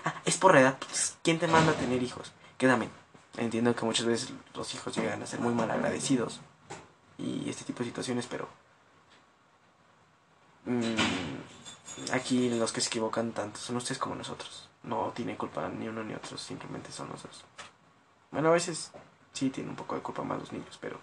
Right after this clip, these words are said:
no con eso quiero decir que siempre la van a tener, o que n-, o que siempre la van a tener ustedes. Es algo de irlo manejando poco a poco con sus hijos y con sus papás. Entonces, no nos digan que es cuestión de edad. Sí, a lo mejor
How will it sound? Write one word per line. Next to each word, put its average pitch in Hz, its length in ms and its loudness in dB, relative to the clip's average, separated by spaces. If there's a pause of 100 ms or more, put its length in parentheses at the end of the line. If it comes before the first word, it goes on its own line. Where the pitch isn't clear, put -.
(640)
no 120 60 0
con 123 100 8
eso 127 120 4
quiero 117 140 4
decir 117 160 0
que - 100 -6
siempre 107 400 -4
la 76 80 -2
van 71 180 -2
a 60 60 -8
tener, - 300 -10 (140)
o 69 180 -6
que - 100 -10
n-, 98 460 -6 (340)
o - 120 -12
que - 160 -10
siempre - 240 -4
la - 40 -4
van - 100 -6
a - 60 -12
tener 65 180 -10
ustedes. - 460 -14
Es 147 300 -6
algo 135 260 0
de - 100 -4
irlo - 380 -4
manejando - 420 -6
poco - 260 -6
a - 40 -12
poco - 220 -10 (260)
con - 140 -8
sus - 220 -8
hijos - 260 -12 (100)
y - 100 -6
con - 180 -8
sus - 120 -10
papás. - 360 -10 (1160)
Entonces, 113 440 -6 (1300)
no 135 100 4
nos 147 120 6
digan 151 220 4
que - 60 -6
es - 60 -8
cuestión 147 260 -2
de 135 60 4
edad. 131 160 6
Sí, - 100 2
a 226 60 10
lo 226 100 8
mejor 196 360 4